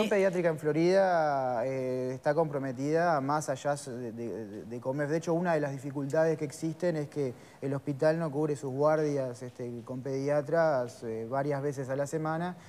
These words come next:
Speaker 2: y eso, este, genera, eh, genera inconvenientes. De hecho, este, quizás, para hablar en ple-, términos generales, nosotros estamos muy interesados en, en buscar la, o estábamos, pero la mutualista nos, nos sacó ese tema de,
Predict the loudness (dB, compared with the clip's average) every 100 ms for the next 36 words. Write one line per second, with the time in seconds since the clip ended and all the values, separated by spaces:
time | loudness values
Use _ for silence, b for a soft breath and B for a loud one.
0 | B B -2 0 4 4 4 -2 -4 -6
1 | -4 -4 -2 -2 -2 -8 -10 -10 -8 -6
2 | -4 -4 -4 -4 -4 -2 0 4 2 2
3 | B B B -10 -4 -6 -4 2 2 2
4 | -6 -14 -16 -8 -4 0 0 0 -2 -4
5 | -4 -4 -4 -2 2 2 2 0 -2 0
6 | -2 0 0 0 0 -2 2 4 4 2
7 | -4 -6 -6 -6 0 2 2 0 -4 -6
8 | -4 2 4 4 0 -8 -8 -4 -4 -6
9 | -6 -6 -4 -4 -4 -10 -16 -14 -12 -10
10 | -12 -12 -6 -2 2 2 2 0 0 0
11 | -2 -4 -8